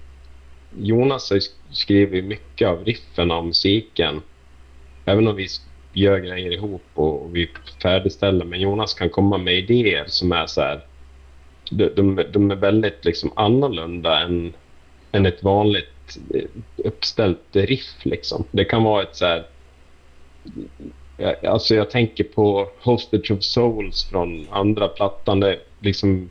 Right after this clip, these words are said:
flageolett-riff som... som, eh, ja, det, det väcker någonting som är väldigt så där, eh, ja, det är svårt att sätta ord på, men jag vet att det är många som reagerar på det. Så här, ja, men de, det är s-, alltså,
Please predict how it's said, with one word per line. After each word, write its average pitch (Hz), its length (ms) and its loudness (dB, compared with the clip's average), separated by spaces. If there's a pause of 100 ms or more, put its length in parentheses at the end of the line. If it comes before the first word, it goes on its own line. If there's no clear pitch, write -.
flageolett-riff 113 1120 0 (120)
som... 95 540 0
som, 95 400 0 (880)
eh, 98 240 0 (220)
ja, 117 120 2
det, 131 240 4
det 131 60 2
väcker 123 540 0
någonting 98 600 -2 (320)
som 104 260 2
är 95 240 -4
väldigt 107 540 2
så 92 120 0
där, 85 320 0 (300)
eh, - 1500 -8 (440)
ja, 101 100 2
det 110 60 4
är 107 40 4
svårt 151 180 0
att - 60 -8
sätta 123 300 0
ord 156 260 2 (160)
på, 82 100 2
men 101 100 0
jag 113 60 2
vet 131 200 2
att - 160 -8
det 107 60 0
är 101 40 2
många 110 280 -2
som 98 180 -8
reagerar 104 480 0 (100)
på 87 80 -2
det. 67 180 -4
Så 85 140 -12
här, 90 60 -6
ja, 110 220 -4
men 104 120 -8
de, 104 240 -10
det 104 80 -8
är 101 80 -8
s-, - 180 -12 (260)
alltså, 92 380 0